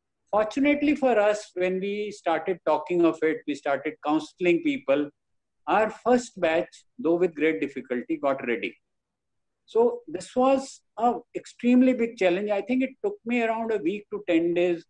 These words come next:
of small counselings, small batch counselings, addressing people at different fronts. But finally, once we go-, got going, I was sure once we are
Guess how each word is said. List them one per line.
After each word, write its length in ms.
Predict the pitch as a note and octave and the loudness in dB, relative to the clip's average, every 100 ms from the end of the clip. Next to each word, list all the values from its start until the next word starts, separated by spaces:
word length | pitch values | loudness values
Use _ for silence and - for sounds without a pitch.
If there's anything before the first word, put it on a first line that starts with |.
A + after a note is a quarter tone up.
| _ _ - | _ _ -6
of 220 | C#3+ D#3 - - | -4 -4 -8 -18
small 420 | - F3+ F#3 F#3+ F#3+ | 0 4 6 6 4
counselings, 720 | F3+ E3+ E3+ E3+ D#3 D#3+ D#3 - _ _ _ _ | 4 4 4 2 2 2 -2 -12 _ _ _ _
small 400 | E3 F3 F#3 F#3 | 2 4 6 4
batch 260 | E3+ E3 | 2 0
counselings, 760 | - D#3 D3 D3 C#3+ C#3+ C#3+ C#3+ - _ _ _ | 0 -2 0 -2 -2 -2 -2 -4 -6 _ _ _
addressing 540 | C3+ C#3 E3 E3+ G3+ G3 | -6 0 0 0 -2 -2
people 360 | F#3+ E3+ F3+ E3 | -4 -2 0 0
at 160 | D#3+ | 0
different 400 | D3 - D#3+ D3+ | -4 -4 -4 -4
fronts. 500 | - C#3+ C#3 C#3 - _ _ _ _ - | -4 -4 -4 -6 -14 _ _ _ _ 0
But 160 | C4 C4 - _ _ _ - | 0 0 -6 _ _ _ -2
finally, 680 | F3+ G3 A3+ B3+ C4 B3+ _ _ _ _ _ | 0 0 0 2 2 -2 _ _ _ _ _
once 300 | C#3 E3+ G3+ | 2 2 2
we 120 | A#3+ | -2
go-, 260 | G#3 G3+ G#3 - | 0 0 -2 -2
got 280 | D#3+ F#3 E3+ | 2 2 2
going, 300 | E3+ F#3+ G#3 | 0 2 2
I 80 | F#3+ | 2
was 180 | G3 G3 | 0 -2
sure 320 | - F#3 G#3 | 2 2 2
once 240 | G3 F#3 | 0 -2
we 120 | F#3+ | 2
are 80 | F#3 | 0